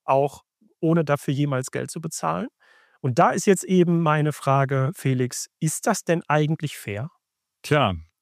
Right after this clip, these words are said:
Speaker 2: ich glaub, da muss man sich wirklich den absoluten Einzelfall dann angucken, weil das ja sehr unterschiedlich sind, ne? Also ich glaube, so ein React profitiert auch einfach davon, wenn es so eine große Community gibt. Das heißt, wir geben ja schon indirekt was zurück, wenn wir es nur verwenden. Und,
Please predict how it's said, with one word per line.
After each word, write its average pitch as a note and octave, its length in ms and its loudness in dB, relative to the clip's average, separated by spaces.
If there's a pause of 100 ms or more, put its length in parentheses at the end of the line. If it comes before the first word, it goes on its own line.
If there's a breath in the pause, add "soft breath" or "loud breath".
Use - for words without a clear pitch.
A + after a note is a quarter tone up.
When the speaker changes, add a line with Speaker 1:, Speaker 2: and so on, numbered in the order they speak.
(100)
Speaker 2:
ich - 120 -14
glaub, A2 180 2
da A2 100 2
muss A#2 160 0
man B2+ 80 0
sich A#2 140 -4
wirklich B2+ 220 -6
den A#2+ 520 -2
absoluten - 460 -6
Einzelfall G#2+ 580 0
dann G2 180 -2
angucken, C#3 500 -4
weil G#2+ 80 2
das G#2+ 140 -2
ja A2 80 2
sehr A2+ 140 2
unterschiedlich G#2+ 500 -4
sind, G2 180 -8
ne? E2 180 -4
Also G2+ 160 -2
ich - 140 -6
glaube, A2+ 360 4 (760 soft breath)
so G#2+ 500 2 (140)
ein A2 400 -2
React G#2+ 360 2
profitiert A#2 400 0
auch D3+ 100 6
einfach C#3 220 2
davon, B2+ 280 2
wenn A2+ 140 0
es G#2+ 140 -4
so G#2+ 80 -2
eine G#2+ 120 2
große G#2 280 0
Community A2 500 -2
gibt. - 300 -4
Das A2 160 0
heißt, G#2 240 0
wir G#2 80 0
geben A#2+ 280 4
ja A#2 120 6
schon A2 180 -4
indirekt A#2 380 -2
was A2+ 100 -2
zurück, A2+ 260 -6
wenn G#2+ 100 -2
wir G2+ 40 -2
es G#2 80 -6
nur A2 100 -2
verwenden. G#2+ 520 -2 (320)
Und, A2 460 0